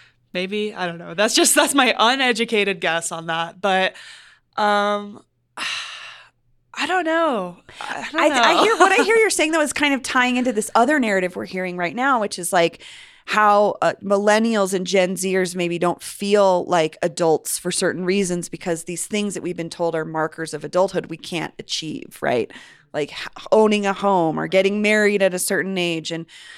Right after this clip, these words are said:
Speaker 2: I wonder if that just, like, has a little bit to do with the Peter Panness is like, "Well, I can't really attain those things, so I might as well just do whatever I want." I don't know.
Speaker 1: Mm, I don't know. I mean, I've definitely heard the, like, stereo-, stereotype of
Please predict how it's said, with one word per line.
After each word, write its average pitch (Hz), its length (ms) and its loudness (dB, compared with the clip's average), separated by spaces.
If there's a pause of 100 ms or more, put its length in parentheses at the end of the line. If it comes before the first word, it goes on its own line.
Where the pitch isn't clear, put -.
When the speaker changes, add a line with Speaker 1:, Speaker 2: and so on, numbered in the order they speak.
(180)
Speaker 2:
I 240 100 4
wonder 285 380 0
if 254 100 -4
that 240 180 2
just, 240 200 -4
like, 214 300 0
has 208 220 0
a 208 60 -2
little 196 220 0
bit 190 140 -4
to - 100 -10
do 185 140 -2
with 180 120 -6
the 170 80 -6
Peter 180 300 -2
Panness 202 480 -2
is 175 120 -6
like, 165 180 -2
"Well, 214 180 2
I 196 120 4
can't 254 400 -4
really 165 340 0 (120)
attain 170 380 -4
those 160 200 -6
things, 180 300 -2
so 196 100 -4
I 196 40 2
might 214 200 -2
as 220 80 -6
well 214 100 -2
just 196 300 -6
do 180 160 -2
whatever 226 320 -6
I 110 100 -2
want." 226 400 -8 (540)
I 302 60 -6
don't 392 160 -8
know. 440 340 -4 (200)
Speaker 1:
Mm, 277 460 -6
I 330 100 2
don't 359 160 2
know. 190 240 2
I 269 100 0
mean, 269 180 2
I've 285 200 2
definitely 302 460 0
heard 214 360 0
the, 196 180 2
like, 180 240 0 (300)
stereo-, 196 640 0
stereotype 196 1080 0 (160)
of 190 460 0